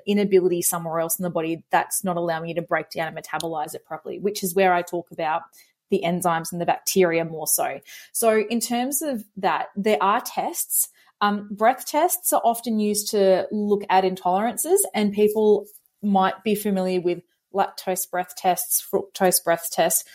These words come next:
What people may not know is that there's a type of breath test called a sibo breath test, which is small intestinal bacterial overgrowth. It's, we're not looking for a particular sugar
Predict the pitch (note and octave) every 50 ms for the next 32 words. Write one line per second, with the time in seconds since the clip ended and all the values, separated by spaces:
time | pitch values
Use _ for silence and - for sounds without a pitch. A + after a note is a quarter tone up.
0 | - _ - - - - A#3 A#3+ A#3+ A3 G#3 G3 F#3+ F#3 F#3+ G3 A#3 C4+ C4 B3+
1 | A3 F#3+ F#3+ F#3 F3 F#3 F3+ F3 - - F#3+ F#3 - F#3 - - - F#3 F3 F3+
2 | F3+ - - F3+ E3+ E3+ E3+ - - G3 F#3+ F#3+ - F3+ F3 - - - - E3+
3 | D3+ - - - _ - _ _ _ _ - - G3 F#3+ F#3 F#3 - - G#3 G3+
4 | G3+ G3+ G3 F#3 F#3 - D#3+ - - - - - C#3+ - - - G3 F#3+ G3 -
5 | F#3 - - - - G3 F#3+ F#3+ F#3+ G3 G3+ - F#3+ F#3 - - E3+ - - -
6 | - F#3 F3 F3 F3 E3+ E3+ E3+ - - - - F3+ F3 E3+ E3+ E3+ E3 - E3+
7 | F3+ F#3+ G3+ G3 G3+ - - - - - - - _ - - - - _ _ _
8 | _ - G#3+ G#3 - - - - - - - - _ _ _ _ _ _ _ _
9 | _ G#3 A3 A3+ A#3 B3 A#3+ A#3 A#3 A3+ A#3+ A3+ G#3 - A3+ G#3 G#3 - - G#3+
10 | G#3 - G#3 F3+ F3 E3 E3 - - - C#4 B3+ C4 A3 G#3 A3+ D#4